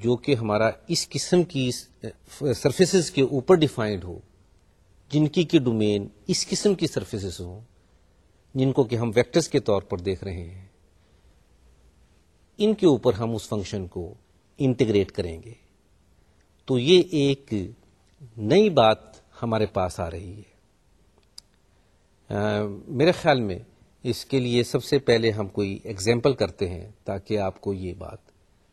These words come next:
کلیئر ہو جائے۔ اس پہلی ایگزامپل میں ہمارا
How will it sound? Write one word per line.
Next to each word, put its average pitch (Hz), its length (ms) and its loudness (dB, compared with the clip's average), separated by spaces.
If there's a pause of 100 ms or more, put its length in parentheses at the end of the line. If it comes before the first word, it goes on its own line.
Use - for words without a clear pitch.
(500)
کلیئر 113 260 4
ہو 82 140 -6
جائے۔ 82 160 -12 (1080)
اس - 220 0
پہلی 165 300 8
ایگزامپل 147 540 6
میں 113 260 4 (1040)
ہمارا 151 280 4